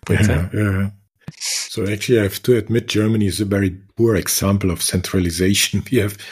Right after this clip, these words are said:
Speaker 2: so many centers which are taking care of extremely preterm babies of C D H and so on. But that's a different topic. Um,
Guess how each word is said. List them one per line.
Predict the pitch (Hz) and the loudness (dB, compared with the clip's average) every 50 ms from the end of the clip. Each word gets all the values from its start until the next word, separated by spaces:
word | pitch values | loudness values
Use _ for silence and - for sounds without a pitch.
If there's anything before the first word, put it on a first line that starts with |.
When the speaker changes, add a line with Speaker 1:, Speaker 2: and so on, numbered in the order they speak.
| - - - | -18 -16 -10
Speaker 2:
so | - - - 147 131 | -4 0 2 2 2
many | 113 117 113 107 104 | 2 2 2 2 0
centers | 90 - - 110 107 107 117 98 - - | 0 0 0 0 0 0 -2 -2 -2 -4
which | 107 101 - - | -6 -6 -6 -6
are | 104 92 | -6 -6
taking | - - 107 107 98 107 101 90 | -4 -2 -2 0 0 -2 -4 -2
care | - - 110 104 | 0 0 0 0
of | 95 - - - - - - - - | 0 -4 -6 -12 -16 -20 -20 -12 -6
extremely | - 104 - - - - 135 127 117 110 101 | -4 -2 -2 -2 2 2 2 4 4 2 0
preterm | - - - 120 110 - 107 113 107 101 | -2 -2 -2 -2 0 2 2 2 2 2
babies | 101 104 101 101 101 107 101 - | 2 2 2 2 0 -2 -4 -6
of | 120 120 101 | -8 -8 -8
C | - - - 117 | -6 -6 -4 -4
D | 110 107 101 | -2 0 0
H | 101 104 101 - - | 0 0 0 0 0
and | 104 101 98 | -2 -2 -2
so | - 101 - 95 | -2 -6 -4 -4
on. | 98 95 - _ _ _ _ - - - - - - _ - | -6 -6 -8 _ _ _ _ -20 -20 -20 -20 -20 -20 _ -8
But | - 117 - | -6 0 2
that's | 151 135 - | 2 2 2
a | 107 | 0
different | 87 90 - - - 82 - | -4 -6 -8 -10 -12 -12 -12
topic. | - - 92 - 85 - _ _ _ - - - - - _ - | -14 -18 -16 -18 -18 -20 _ _ _ -20 -20 -20 -20 -14 _ 0
Um, | 135 120 117 120 | 2 2 2 2